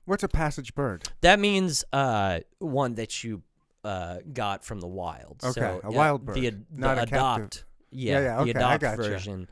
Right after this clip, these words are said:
Speaker 2: rather than going to a falcon dealer.
Speaker 1: Okay, oh, there's falcon dealers. <clears throat> Yeah, yeah, okay, gotcha.
Speaker 2: They're a weird bunch too.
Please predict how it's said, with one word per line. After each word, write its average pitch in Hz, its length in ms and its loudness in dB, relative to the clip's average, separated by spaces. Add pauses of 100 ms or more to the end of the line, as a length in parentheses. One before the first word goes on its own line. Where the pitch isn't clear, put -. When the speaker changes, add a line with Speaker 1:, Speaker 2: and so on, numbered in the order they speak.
(200)
Speaker 2:
rather 110 320 -2
than 104 160 -10
going 101 300 -4
to - 160 -8
a 85 40 -8
falcon 85 460 -4
dealer. 78 400 -12 (200)
Speaker 1:
Okay, - 200 -12
oh, 131 120 -4
there's 117 160 -6
falcon 127 380 -10
dealers. 180 380 2
<clears throat> - 20 -6
Yeah, 131 180 -4
yeah, 123 100 -2
okay, 135 280 -4
gotcha. 123 340 -8
Speaker 2:
They're 190 260 8
a 190 80 6
weird 156 380 2
bunch 117 380 0
too. 82 300 -6